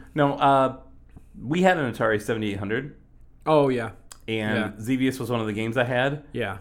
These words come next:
Speaker 1: And it was another one of those games, like I mentioned in the last episode, where I was like, "I have to convince myself that I like this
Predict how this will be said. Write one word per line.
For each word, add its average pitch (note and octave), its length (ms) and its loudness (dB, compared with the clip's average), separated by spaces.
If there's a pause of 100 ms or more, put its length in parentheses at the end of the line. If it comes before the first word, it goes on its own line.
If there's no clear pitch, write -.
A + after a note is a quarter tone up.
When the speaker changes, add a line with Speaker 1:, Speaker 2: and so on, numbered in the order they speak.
(140)
Speaker 1:
And D3 140 0
it F#3+ 60 -2
was F3+ 140 2
another F3+ 260 2
one E3+ 140 0
of D#3+ 60 -2
those D#3 180 2
games, C#3 240 -2
like B2+ 140 0
I B2 60 0
mentioned B2 300 -4
in A2+ 80 -2
the G2 40 -6
last G#2 240 -2
episode, B2 260 -2
where A2+ 80 2
I G#2+ 40 4
was G#2 100 -2
like, F#2+ 160 -4 (720)
"I B2+ 80 2
have D3 140 2
to D3 80 -10
convince A2 400 -6
myself A#2+ 420 -2
that A2 100 0
I G2+ 40 2
like F#2+ 300 -4
this C3 340 -4